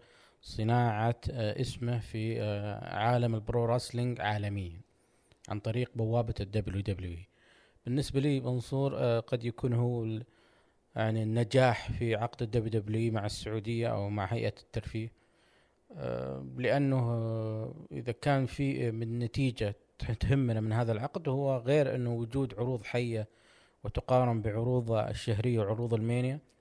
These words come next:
عقب ما كنا ن-، نحلم بعروض اللايف إيفنت اللي هي ال-، العروض ال-، ال-،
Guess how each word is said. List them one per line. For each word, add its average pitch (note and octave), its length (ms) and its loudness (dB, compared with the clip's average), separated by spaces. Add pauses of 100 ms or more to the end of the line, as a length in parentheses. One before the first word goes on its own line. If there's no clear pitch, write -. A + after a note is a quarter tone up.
(140)
عقب A2+ 200 -4
ما A2+ 80 -4
كنا A2+ 360 0
ن-، A#2 300 -2
نحلم A#2+ 440 4
بعروض A2 400 0
اللايف A2+ 340 0
إيفنت B2+ 340 -2 (880)
اللي G2 140 -4
هي A2+ 240 2
ال-، G#2 180 -2
العروض G#2 500 -2
ال-، G#2 200 -2
ال-، G2+ 240 -6